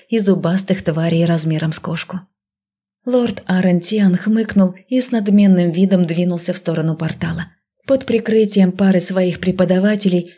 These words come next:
принялся разрывать подпитывающие энергии нити, но они быстро восстанавливались, и портал закрываться не собирался.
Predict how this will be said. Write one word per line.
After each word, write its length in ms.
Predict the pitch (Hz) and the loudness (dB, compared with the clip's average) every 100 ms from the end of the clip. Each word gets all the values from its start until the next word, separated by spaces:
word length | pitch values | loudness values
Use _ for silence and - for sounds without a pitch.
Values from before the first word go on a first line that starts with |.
| - | -4
принялся 520 | 240 226 214 - 214 | -2 0 -2 -2 0
разрывать 540 | 202 190 190 185 180 | 2 2 2 2 -2
подпитывающие 960 | 185 175 - 196 180 165 175 185 165 180 | -4 -6 -4 -2 -2 -2 -2 -2 -2 0
энергии 380 | 185 180 180 208 | 2 0 2 4
нити, 480 | 208 190 190 175 - _ _ | 6 4 2 -6 -10 _ _
но 200 | 220 208 | 0 4
они 180 | 202 196 | 6 4
быстро 420 | 185 208 196 185 | 4 0 0 -4
восстанавливались, 920 | 170 165 190 196 180 160 156 165 - _ _ | -4 -2 2 2 2 -2 -6 -6 -8 _ _
и 160 | - 262 | -6 -4
портал 500 | 220 196 196 208 190 | -2 -2 -2 0 0
закрываться 640 | 180 175 170 180 180 - | 0 -2 -2 -2 -6 -4
не 200 | 170 175 | -4 -4
собирался. 720 | 185 165 160 165 165 - - | -4 -2 -2 -4 -8 -10 -12